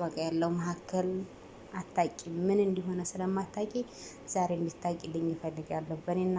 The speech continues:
በሷ ያለው መካከል ምን እንደሆነ እንዲታቂልኝ እነግራለሁ። ሁሉንም እንዲታቂ እፈልጋለሁ። ስለዚህ ወደ ነበርንበት እንመለስ፣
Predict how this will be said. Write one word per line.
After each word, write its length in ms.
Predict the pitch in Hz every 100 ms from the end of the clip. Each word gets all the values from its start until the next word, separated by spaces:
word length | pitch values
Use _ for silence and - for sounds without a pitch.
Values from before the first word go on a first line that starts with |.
| 175
በሷ 240 | 170 - 170
ያለው 260 | 165 165
መካከል 420 | 165 160 160 - 165
ምን 180 | 175 180
እንደሆነ 380 | 175 165 175 202 226 - - - 254
እንዲታቂልኝ 880 | 233 196 - 160 - 156 156 165 165
እነግራለሁ። 500 | 165 156 156 151 160
ሁሉንም 360 | 185 175 170
እንዲታቂ 460 | 165 160 - 151 - 160
እፈልጋለሁ። 600 | - 156 151 156 156 160
ስለዚህ 460 | - 190 185 185 180
ወደ 220 | 170 165
ነበርንበት 800 | 165 147 156 156 160 156 160 - 151 156 - - - - - -
እንመለስ፣ 680 | 180 170 165 160 156 156